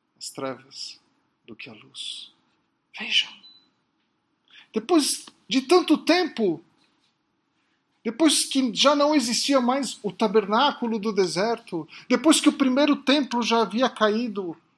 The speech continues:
em um tempo oportuno na história, quando ainda estava em pé o segundo templo, já depois de ter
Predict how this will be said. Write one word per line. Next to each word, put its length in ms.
em 160
um 140
tempo 320
oportuno 580
na 120
história, 600
quando 300
ainda 400
estava 720
em 120
pé 360
o 80
segundo 600
templo, 580
já 140
depois 380
de 100
ter 320